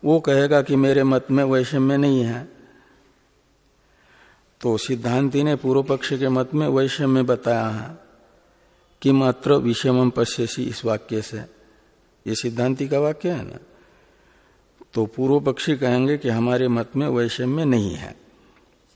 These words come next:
और ये जो पूर्व पक्षी का कथन रहेगा कि मेरे मत में वैषम्य नहीं है,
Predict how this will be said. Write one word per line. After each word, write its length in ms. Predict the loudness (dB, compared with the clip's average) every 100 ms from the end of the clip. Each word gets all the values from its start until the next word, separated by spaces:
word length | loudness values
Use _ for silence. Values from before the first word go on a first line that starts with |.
| _ _ _ _ _ _ _ _ _ _ _ _ -20 _
और 540 | 0 2 4 2 -2 -12 -20 -20 -6
ये 220 | 2 2
जो 160 | 4 0
पूर्व 340 | 0 -2 0
पक्षी 320 | 0 -2 -2 0
का 140 | 2
कथन 420 | 2 -2 0 0
रहेगा 320 | 0 -2 -2
कि 160 | -4 -2
मेरे 320 | 0 2 0
मत 280 | 0 -2 -4 -4
में 160 | -2
वैषम्य 600 | -2 -2 -4 -4 -2 -2
नहीं 360 | 0 0 2 0
है, 240 | -2 -8